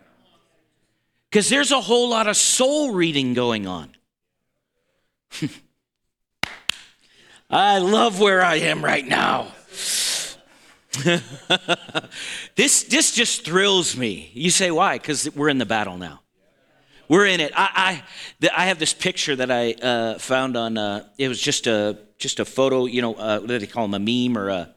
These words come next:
gif, gif? I don't know. There's all sorts of different, we could go down that path, right? All right, so we're not going there. But it's a, it's a,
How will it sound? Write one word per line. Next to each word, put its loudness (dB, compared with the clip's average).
gif, -4
gif? -4
I -4
don't -8
know. -20
There's 0
all 0
sorts -2
of -2
different, -2
we 2
could -2
go 4
down 0
that 0
path, -4
right? 0
All 2
right, -2
so -2
we're 4
not 2
going 2
there. -2
But 4
it's 2
a, 2
it's 0
a, -2